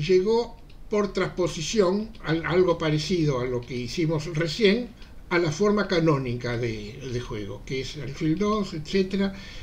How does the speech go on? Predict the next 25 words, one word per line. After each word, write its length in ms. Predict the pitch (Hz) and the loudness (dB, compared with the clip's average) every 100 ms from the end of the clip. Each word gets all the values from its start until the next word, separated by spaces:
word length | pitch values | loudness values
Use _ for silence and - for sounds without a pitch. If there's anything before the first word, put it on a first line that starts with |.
| - | 0
y 60 | 160 | 0
acá 260 | 151 202 | 4 4
ya 180 | 190 185 | 6 6
sabemos 540 | - 175 196 208 196 | 6 8 8 8 4
que 200 | - 160 | 2 4
dama 240 | 151 170 170 | 6 6 8
dos 200 | 165 170 | 8 8
dama, 340 | 208 214 214 196 | 6 6 4 6
y 100 | 196 | 4
esta 180 | 196 190 | 4 2
es 40 | |
la 60 | 151 | 4
forma, 400 | 170 165 160 147 | 4 4 2 8
yo 160 | 185 | 8
le 100 | 170 | 10
llamo 240 | 165 156 147 | 8 6 6
canónica 580 | 156 170 180 175 151 | 6 8 10 8 4
por 180 | - 123 120 | 0 0 0
llamarlo 360 | 123 143 147 | -2 2 2
de 80 | 131 | 2
alguna 220 | 131 156 | 2 4
manera. 400 | 202 208 135 165 - - - - - - - | 4 2 0 -2 -6 -8 -6 -6 -6 -8 -4
Entonces 400 | 156 160 151 156 | 0 0 2 4
él 200 | 175 185 | 4 4
toma 500 | 185 226 226 247 262 | 4 4 4 0 -4